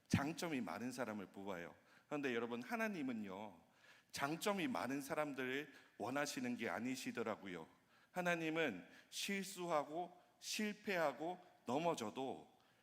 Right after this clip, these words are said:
야곱과 같은 사람, 그런 사람을 원하시더라고요. 그러므로 여러분,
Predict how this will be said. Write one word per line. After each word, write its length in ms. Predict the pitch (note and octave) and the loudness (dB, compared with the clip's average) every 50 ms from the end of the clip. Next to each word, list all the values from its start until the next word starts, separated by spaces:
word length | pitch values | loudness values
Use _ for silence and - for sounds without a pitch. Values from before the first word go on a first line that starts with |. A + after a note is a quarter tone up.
| _ _ - G2 | _ _ -6 0
야곱과 460 | G2 G2 B2 C#3 E3+ F3 - C#3 B2+ | 2 2 2 2 -2 -2 0 0 0
같은 320 | - F2 - - - G2+ G2+ | 0 -2 -12 -12 -12 -12 -12
사람, 280 | - - - - D2 D#2 - _ _ _ _ _ _ _ | -12 -12 -12 -14 -14 -16 -20 _ _ _ _ _ _ _
그런 300 | - - C3 B2 C#3 D#3 | -10 -6 -2 0 0 0
사람을 380 | E3+ - G#3+ G#3 G3+ F#3 C3 G#2 | 0 0 0 0 0 0 -2 -2
원하시더라고요. 920 | G2 F#2 G2 G#2 A#2 A#2 A#2 - G#2 - G#2+ F#2 F2+ F2 - F2 E2 D#2 - - - _ _ - - - - - _ _ | -2 -2 -4 -2 -4 -4 -4 -6 -6 -6 -4 -4 -4 -6 -8 -10 -12 -12 -14 -16 -20 _ _ -20 -20 -20 -20 -20 _ _
그러므로 400 | - - D3+ E3 D3+ C#3+ C3+ A#2+ | -2 2 4 4 4 4 2 4
여러분, 480 | A2+ A2 A2+ A2 G2 A#2 A2 F#2+ F2 | 2 2 2 0 -2 -2 -4 -4 -6